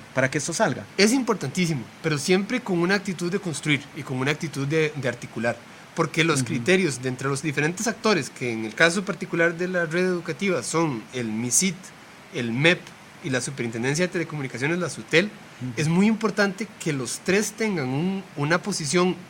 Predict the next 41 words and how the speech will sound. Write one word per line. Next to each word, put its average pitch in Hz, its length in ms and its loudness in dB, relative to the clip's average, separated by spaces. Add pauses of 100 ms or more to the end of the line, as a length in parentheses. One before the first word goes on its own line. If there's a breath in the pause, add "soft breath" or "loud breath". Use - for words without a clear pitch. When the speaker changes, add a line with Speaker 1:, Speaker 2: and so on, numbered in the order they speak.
(260)
Speaker 2:
de 127 100 2
poder 131 320 0
desarrollar 151 720 2
estos 214 240 -6
proyectos, 196 520 -4
ya 147 120 -4
que 139 80 -6
vienen 139 200 -2
financiados 180 380 0
con 113 140 -10
el 98 60 -12
Fondo 127 260 -6
Solidario, 165 420 2
fonatel, 113 380 -6
Speaker 1:
Ujú. 120 680 -6
Speaker 2:
para 156 320 10
poder, 202 440 2 (160)
eh, 131 360 4
facilitar 196 680 2 (540)
el, 147 260 2
el, 117 320 -2 (200)
que 151 280 4
esto 165 260 2
suceda 196 600 4
relativamente 165 520 4
rápido, 220 320 4
respetando 160 440 0
todos 190 160 2
los 214 100 0
procesos 143 280 -4
administrativos, 185 760 2
de 127 100 -2
licitación, 185 760 2
de 139 100 -4
concursos, 180 600 -2
de 117 100 -8
carteles, 180 600 0
¿verdad? 110 180 -2
De 147 100 -2
compras. 131 420 2
Speaker 1:
Claro. - 40 -16